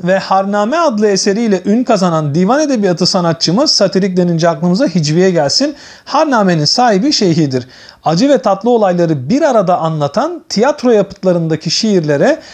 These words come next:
acı ve tatlı olayları bir arada anlatan tiyatrolara dram denirdi. Buradaki şiirlere de dramatik şiir denir. Divan edebiyatında didaktik şiir denince akla gelen ilk isim tabii ki Nabi'dir. Hikemi şiirler olarak da bunu adlandırabiliriz.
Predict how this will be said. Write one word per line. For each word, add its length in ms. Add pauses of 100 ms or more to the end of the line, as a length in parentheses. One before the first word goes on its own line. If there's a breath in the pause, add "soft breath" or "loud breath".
(140 loud breath)
acı 280
ve 100
tatlı 300
olayları 480
bir 60
arada 300
anlatan 520
tiyatrolara 760
dram 300
denirdi. 460
Buradaki 360
şiirlere 480
de 280
dramatik 500
şiir 340
denir. 240 (520 loud breath)
Divan 280
edebiyatında 760
didaktik 520
şiir 320
denince 400
akla 320
gelen 420
ilk 260
isim 280 (260)
tabii 300
ki 160
Nabi'dir. 520 (400 loud breath)
Hikemi 420
şiirler 420
olarak 380
da 120
bunu 140
adlandırabiliriz. 880